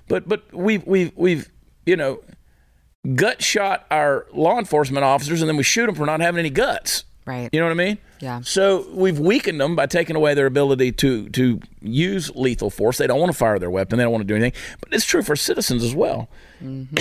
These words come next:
Speaker 1: <clears throat> especially if you're in a place like New York City, which is insane. You know, you defend yourself, and, you know, you, you're the one that gets in trouble.
Speaker 2: Mm-hmm.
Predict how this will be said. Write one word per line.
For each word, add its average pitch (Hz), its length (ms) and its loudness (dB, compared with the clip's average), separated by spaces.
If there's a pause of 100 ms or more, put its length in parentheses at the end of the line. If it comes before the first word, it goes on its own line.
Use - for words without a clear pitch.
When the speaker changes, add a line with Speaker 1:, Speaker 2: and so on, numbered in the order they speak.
Speaker 1:
<clears throat> - 200 -4
especially 247 340 -2
if 170 80 -2
you're 175 120 0
in 160 60 2
a 135 40 -4
place 156 240 0
like 127 140 0
New 143 80 2
York 123 200 2
City, 143 320 0 (640)
which 147 200 -2
is 127 100 0
insane. 147 480 -2
You 147 80 2
know, 135 60 2
you 147 120 2
defend 170 320 -2
yourself, 120 440 0
and, 117 140 -2 (1000)
you 127 140 0
know, 117 180 -2 (960)
you, 143 200 2
you're 147 220 0
the 156 60 0
one 156 120 2
that 147 60 -2
gets 151 160 -2
in 160 80 -4
trouble. - 340 -6 (140)
Speaker 2:
Mm-hmm. 139 360 -14